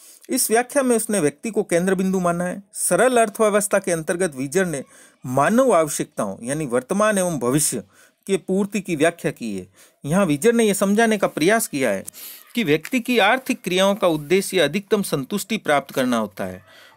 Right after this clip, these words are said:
उसने व्यक्ति के बारे में स्पष्ट किया कि वह विवेकशील प्राणी है, उसकी क्रियाओं पर आंतरिक व बाहरी समस्याओं का प्रभाव नहीं पड़ता है। व्यक्ति का व्यवहार सार्वभौमिक होता है। प्रथम खंड में जब विजर सरल अर्थव्यवस्था की व्याख्या करता है,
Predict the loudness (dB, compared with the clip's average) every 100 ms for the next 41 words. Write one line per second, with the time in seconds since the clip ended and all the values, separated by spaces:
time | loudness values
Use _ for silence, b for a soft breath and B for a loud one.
0 | -10 -2 0 2 0 -4 -2 0 2 2
1 | 2 -2 0 -2 -2 -2 0 2 2 -4
2 | -8 -4 0 0 0 0 0 0 -2 -2
3 | 0 0 0 -2 -6 -10 B B B -8
4 | -2 -4 -2 0 2 2 2 2 2 0
5 | -2 -6 -2 0 0 0 0 -4 -6 -4
6 | -2 -2 -2 -4 -2 -2 -2 0 0 2
7 | 0 -4 -4 -8 -10 B B B B -4
8 | -4 -2 -2 2 2 4 4 2 0 -2
9 | 2 2 2 2 2 0 -2 -2 -4 -4
10 | b b b b -6 0 0 2 2 4
11 | 4 2 0 2 0 0 0 2 2 2
12 | 2 0 2 0 0 -2 -2 0 -2 -2
13 | -2 -2 -2